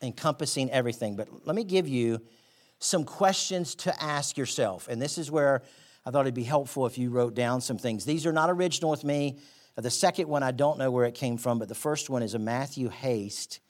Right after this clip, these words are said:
He says, "Here's some questions to ask when you come to a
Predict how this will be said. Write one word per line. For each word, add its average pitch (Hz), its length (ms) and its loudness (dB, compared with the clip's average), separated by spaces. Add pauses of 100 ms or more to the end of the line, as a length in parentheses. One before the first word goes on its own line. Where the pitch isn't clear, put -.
(540)
He 143 80 -4
says, 139 240 0
"Here's 214 240 2
some 226 140 0
questions 165 600 0
to 143 160 -6
ask 135 360 -2
when 135 100 0
you 127 140 0
come 165 360 0
to 143 520 2 (580)
a 151 380 6